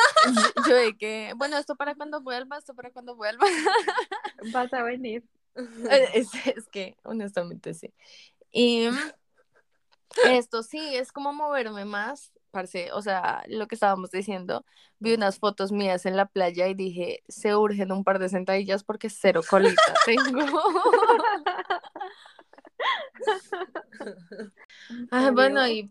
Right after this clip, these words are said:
Speaker 1: para cerrar esto con un broche de oro, en las recomendaciones, recomiendo yo que si cada vez que entran a Instagram ven a alguien que los hace sentir como una mierda, dejen de seguir a esa persona.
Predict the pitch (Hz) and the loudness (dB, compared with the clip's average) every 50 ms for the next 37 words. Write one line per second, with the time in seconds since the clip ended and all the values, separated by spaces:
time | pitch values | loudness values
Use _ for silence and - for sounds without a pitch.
0 | _ - 247 233 233 220 208 196 185 175 175 190 190 202 202 202 - - 220 208 | _ -2 0 0 2 0 0 0 0 -2 -4 -4 -8 -12 -14 -16 -14 -10 -8 -4
1 | 226 226 214 214 208 - 220 196 - 214 226 240 240 214 196 190 180 - - 180 | -2 -2 -2 -2 -4 -6 -8 -8 -6 -4 -4 -2 -2 0 0 0 -2 -2 -2 -2
2 | 175 175 185 185 180 175 165 165 175 190 208 - _ _ _ _ _ _ - 214 | 0 2 2 2 2 2 0 -2 -6 -8 -10 -16 _ _ _ _ _ _ -6 -4
3 | 214 202 202 196 202 208 190 - 190 190 185 180 170 180 175 - 180 170 165 180 | -4 -2 -4 -4 -6 -6 -6 -4 -4 -4 -4 -2 -4 -4 -4 -4 -6 -4 -4 -6
4 | 202 - - - 214 214 208 - 202 202 190 185 180 170 170 175 170 185 180 180 | -8 -8 -4 0 0 2 2 2 2 2 2 2 6 6 6 6 6 6 6 6
5 | 202 233 - - - - - - _ - - 233 233 - 247 233 - 233 226 220 | 6 2 -4 -12 -20 -20 -20 -20 _ 2 4 4 4 2 0 0 4 6 6 6
6 | 214 214 208 - - 220 220 226 226 220 220 226 233 226 214 - - 185 185 185 | 4 2 -2 -4 -6 -6 -6 -6 -6 -6 -4 -4 -4 -4 -4 -4 -4 -4 -4 -4
7 | 190 214 208 202 190 180 170 165 175 170 180 - 190 196 214 202 190 170 170 175 | -4 -6 -6 -6 -4 -4 -4 -4 -4 -6 -8 -8 -8 -8 -8 -8 -8 -8 -8 -8
8 | 170 180 185 196 208 202 - 175 170 170 175 180 175 175 175 185 185 175 165 170 | -6 -2 0 0 0 0 -2 -6 -6 -6 -4 -4 -4 -4 -2 -2 -2 -2 0 2
9 | 180 196 202 202 196 180 170 165 165 165 175 175 180 175 156 135 - - 160 - | 2 2 0 -2 -4 -6 -6 -6 -6 -4 -4 -6 -6 -6 -8 -8 -8 -10 -12 -12
10 | - 165 147 - - - - - | -12 -12 -12 -14 -16 -16 -18 -16